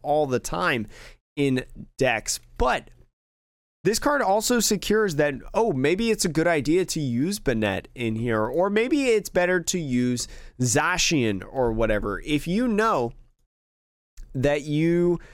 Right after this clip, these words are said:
if you see your opponent's hand through Acerola's Premonition, and you see, oh, there's four trainer cards in there, right? That's two hundred and forty damage from this Banette E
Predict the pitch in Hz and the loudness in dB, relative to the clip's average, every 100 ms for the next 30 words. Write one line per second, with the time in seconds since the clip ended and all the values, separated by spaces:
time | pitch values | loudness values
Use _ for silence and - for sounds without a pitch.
0 | - _ - 156 165 220 - 240 233 214 | -20 _ -2 0 2 2 2 2 2 2
1 | 202 190 170 170 151 131 139 147 147 165 | 2 0 0 0 0 0 0 0 0 2
2 | 151 139 135 127 - - 139 123 123 143 | 2 4 4 2 0 -2 0 2 0 0
3 | 113 107 - - - - 143 139 135 131 | -2 -4 -6 -14 -18 -4 0 2 2 2
4 | 165 214 - - 233 196 131 - - 160 | 2 2 2 2 2 2 2 -2 0 2
5 | 160 120 160 180 - - 143 165 139 139 | 2 2 2 0 -6 0 2 2 0 -2
6 | 160 196 131 - 123 113 104 117 110 107 | 0 0 -2 0 0 0 -2 -2 0 2
7 | 104 117 147 156 165 - - - - 202 | 2 2 0 -2 -2 -4 -4 -2 2 2
8 | - 185 170 151 147 147 139 - - 170 | 2 0 2 2 2 0 0 -2 0 0
9 | 165 135 113 123 160 151 98 - - - | 2 0 2 0 2 0 -2 -4 -10 -14
10 | - - - 151 170 156 117 120 139 - | -16 -20 -2 0 2 0 0 0 0 0
11 | - 113 131 123 123 160 - - 156 143 | -2 0 0 2 2 0 -4 -16 -6 -2
12 | 143 | -2